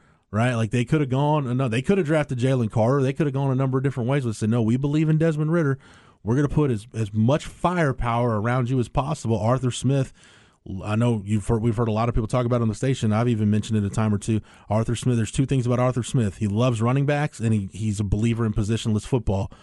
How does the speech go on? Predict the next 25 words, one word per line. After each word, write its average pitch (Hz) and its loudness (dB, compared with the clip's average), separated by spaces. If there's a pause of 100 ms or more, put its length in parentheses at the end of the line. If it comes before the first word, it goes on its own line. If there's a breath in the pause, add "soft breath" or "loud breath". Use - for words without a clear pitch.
(400 loud breath)
Not 123 2
a 127 2
better 120 4
pick 117 0
you 117 2
can 107 -2
get 107 0
than 104 2
Bijan 107 2
Robinson 98 -2
from 95 -6
that 95 -4
standpoint. 95 -4
So 104 -4
you 110 0
throw 127 2
Bijan 113 0
in 120 2
there 120 2
with 95 -2
Drake 113 -2
London 117 2
and 98 -2
Kyle 117 -2
Pitts, - -2